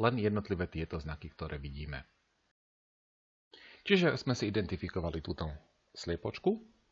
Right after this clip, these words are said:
a teraz si to rozoberieme, teda odkiaľ to išlo. Jej matka bola nejaká bežný mix, mm, chovateľ nevedel presne identifikovať, ale otec tejto sliepky bol Araukana. A teda, o, tie fúzy s tou bradou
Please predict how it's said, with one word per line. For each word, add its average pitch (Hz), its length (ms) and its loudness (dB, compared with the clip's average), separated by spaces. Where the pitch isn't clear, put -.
a 98 160 2
teraz 98 320 0
si 107 80 -6
to 92 80 -2
rozoberieme, 90 720 -2
teda 80 320 -4
odkiaľ 87 400 -2
to 76 160 -6
išlo. 73 400 -8
Jej 92 80 -2
matka 90 560 0
bola 147 320 4
nejaká 76 240 -6
bežný 76 320 -6
mix, 120 400 -4
mm, 87 480 -6
chovateľ 87 400 -2
nevedel 80 240 -2
presne - 320 -10
identifikovať, 117 640 0
ale 87 240 -4
otec 87 160 -8
tejto 82 240 -4
sliepky 80 400 -6
bol 76 320 -6
Araukana. 76 560 -4
A 98 80 2
teda, 87 400 -2
o, 82 480 -4
tie 82 160 -2
fúzy 95 400 0
s - 80 -18
tou 80 160 -4
bradou 78 400 -2